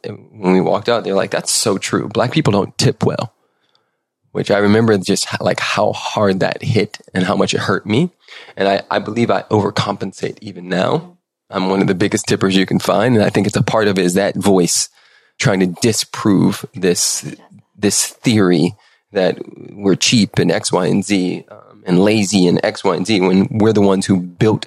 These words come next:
this entire country. And so there's,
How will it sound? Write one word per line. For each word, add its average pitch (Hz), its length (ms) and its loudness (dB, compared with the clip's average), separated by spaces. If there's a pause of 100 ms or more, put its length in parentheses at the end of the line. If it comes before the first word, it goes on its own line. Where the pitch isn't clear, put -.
this - 220 -2
entire 104 800 -2
country. - 480 -4 (320)
And 101 120 -6
so 98 120 2
there's, 98 320 2